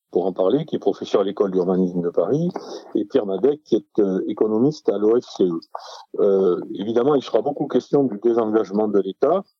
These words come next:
On est passé en, en, en, en termes de pib de deux à un virgule six, euh, en quinze ans, c'est vrai, mais... Euh, cette question-là, elle interpelle.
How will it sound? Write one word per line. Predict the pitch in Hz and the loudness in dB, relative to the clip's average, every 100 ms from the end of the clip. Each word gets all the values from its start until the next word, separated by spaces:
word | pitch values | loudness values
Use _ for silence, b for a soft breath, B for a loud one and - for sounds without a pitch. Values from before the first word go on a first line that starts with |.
| - | -8
On | - 90 | -4 -2
est | 92 | 0
passé | 98 - 110 107 101 | -2 0 2 4 4
en, | 90 87 - B B - | 0 -4 -10 B B -6
en, | - | -2
en, | 92 95 - 98 98 98 98 98 | -2 -2 -2 0 0 2 0 -2
en | 98 101 95 | -2 -2 0
termes | 104 98 | 0 0
de | 92 | 0
pib | 90 - 117 98 87 B B B | 0 0 0 0 -2 B B B
de | - 98 101 | -2 -2 0
deux | 131 131 117 | 2 4 4
à | 98 | 2
un | 113 113 | 2 0
virgule | 101 104 98 104 | 0 -2 0 -2
six, | 101 - 120 113 - 87 | -2 -6 -6 -8 -8 -2
euh, | 85 78 B - | 0 -2 B -10
en | - 85 | -10 -2
quinze | 110 117 131 | 0 2 0
ans, | 160 | 0
c'est | 160 90 | -4 -2
vrai, | 95 156 170 | 2 2 2
mais... | 104 | 0
Euh, | 104 131 110 98 92 92 _ _ _ | 2 2 2 0 0 0 _ _ _
cette | - 98 - | -2 -2 0
question-là, | - - 95 113 156 | -2 0 0 2 2
elle | 123 | 2
interpelle. | 127 - - 95 78 | 0 0 0 -2 -2